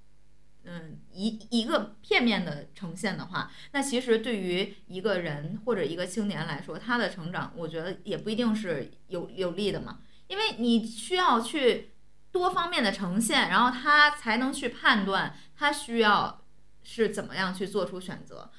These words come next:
而且就像，特别是很多这种文艺电影啊，包括很多这种，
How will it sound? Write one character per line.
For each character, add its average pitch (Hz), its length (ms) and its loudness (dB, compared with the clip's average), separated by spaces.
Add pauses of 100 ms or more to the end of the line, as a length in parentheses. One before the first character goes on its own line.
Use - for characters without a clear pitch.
(120)
而 311 120 2
且 320 220 4
就 302 80 0
像， 285 340 2
特 - 160 -2
别 247 160 6
是 302 120 -2
很 196 180 0
多 202 160 0
这 226 80 4
种 170 200 0
文 160 220 -6
艺 220 140 2
电 196 240 0
影 151 80 -10
啊， 156 320 -8
包 202 200 0
括 208 180 -6
很 170 260 -12
多 175 260 -6 (280)
这 185 120 -4
种， 160 280 -10